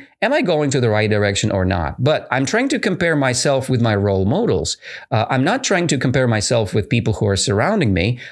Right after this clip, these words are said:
I'm trying to compare myself with my, uh, to my role models, because if I am different, I want to, uh, be closer, right? I want to be like them, and I'm trying to gain, I'm trying to embody good qualities.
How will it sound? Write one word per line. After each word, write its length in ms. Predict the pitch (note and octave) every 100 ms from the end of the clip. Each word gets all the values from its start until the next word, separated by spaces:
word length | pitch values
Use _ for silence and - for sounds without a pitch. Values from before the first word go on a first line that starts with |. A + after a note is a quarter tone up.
| -
I'm 120 | C3
trying 220 | B2+ D3
to 100 | C#3+
compare 300 | C3 B2+ B2+
myself 440 | A#2+ A2+ A#2+ A2 -
with 240 | A#2+ G2 F#2+
my, 320 | E2+ D#2 - _ -
uh, 280 | F#2 F2 E2+
to 120 | B2
my 380 | G2 F2 F2 - _
role 400 | C3+ F#3+ B3 C4
models, 520 | D3 G2 E2 - - - - - _
because 460 | C3 E3 D3+ - - _ _ -
if 200 | F#3 - F#3+
I 200 | A#3 C#4+
am 280 | G#3+ D3+
different, 640 | C3 E3+ - C#3 A2+ G#2 -
I 160 | B2+ C#3
want 420 | B2 A#2+ A2+ - -
to, 760 | A#2+ A2 G#2+ G#2 G#2 G2+ - -
uh, 140 | G2+
be 120 | F#2+ G2
closer, 480 | - A#3+ A#3+ - -
right? 200 | C2 -
I 140 | G2 G2+
want 320 | A2+ B2 B2
to 80 | A#2
be 160 | A2+
like 480 | G2+ G2 A#2 C3 -
them, 440 | D#3+ A#3 G3+ G3+ G3+ - - -
and 500 | B2 B2 B2 B2 B2
I'm 200 | A#2 G#3+
trying 240 | A#3+ A2+ F#2
to 80 | F#2
gain, 600 | F2 A2+ C#3 D3 D3 -
I'm 200 | F#2 F2+
trying 300 | - G2 F2+
to 160 | G2 G#2
embody 520 | G2+ F#2 F2+ F2+ E2+
good 220 | F#2 F2+
qualities. 880 | - C3+ C3+ C#3 C3 B2+ B2 A#2+